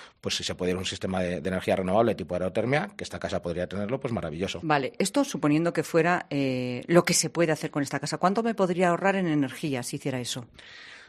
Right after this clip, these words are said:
Speaker 1: Pues haciendo esas cosillas, pues podríamos estar entre un cincuenta y un setenta por ciento de ahorro.
Speaker 2: ¿Hasta un setenta por ciento de ahorro en luz y gas?
Speaker 1: Sí.
Speaker 2: ¡Qué barbaridad!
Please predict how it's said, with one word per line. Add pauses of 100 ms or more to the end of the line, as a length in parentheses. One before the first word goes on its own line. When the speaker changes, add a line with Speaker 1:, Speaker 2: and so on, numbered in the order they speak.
Speaker 1:
Pues
haciendo
esas
cosillas,
pues
podríamos
estar
entre
un
cincuenta
y
un
setenta
por
ciento
de
ahorro. (220)
Speaker 2:
¿Hasta
un
setenta
por
ciento
de
ahorro
en
luz
y
gas?
Speaker 1:
Sí. (220)
Speaker 2:
¡Qué
barbaridad!